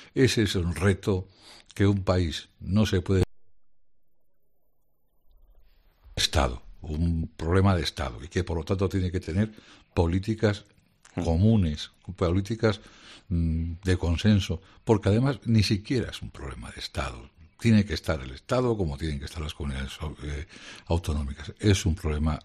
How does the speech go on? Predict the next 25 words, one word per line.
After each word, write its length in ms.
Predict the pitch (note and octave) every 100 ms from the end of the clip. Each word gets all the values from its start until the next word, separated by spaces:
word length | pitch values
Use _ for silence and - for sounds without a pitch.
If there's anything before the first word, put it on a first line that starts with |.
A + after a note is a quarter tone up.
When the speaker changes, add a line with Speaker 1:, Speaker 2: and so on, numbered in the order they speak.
| _
Speaker 1:
de 260 | F#2 D#2+ D2
la 100 | C2+
Unión 340 | C#2 D2+ C#2+
Europea, 480 | D2 C#2+ - - - -
como 240 | - C2+ D2+
lo 80 |
ha 20 | D2+
demostrado 400 | C#2 D#2 - C#2+
Suecia, 420 | B2 A#2+ - A#2
como 200 | D2 C2+
lo 100 | B1+
demuestra 320 | C#2 - -
Alemania, 580 | B1+ G#2 A2 A2+ A2+ G#2+ - - - -
como 220 | D#2 C2+
lo 160 | B1+ - - - - - - - - - - _ _ _ - - - - - - _
Speaker 2:
Estamos 840 | G2+ F#2 F2 - - A2 B2 B2+
teniendo 320 | - B2 A#2+ G2+
algún 320 | F#2+ F#2+ F2
problemilla 540 | F#2+ D#2 D2+ C2 G#1+
con 360 | - B1 B1+ B1
la 340 | B1+ B1+ B1+ B1+
conexión 560 | C2+ C2 - E2 D#2+
con 840 | D2+ D2+ D2 D2 C#2+ C#2+ C#2 C#2+
Nico, 240 | D2+ E2 D#2+
pero 220 | D#2 D#2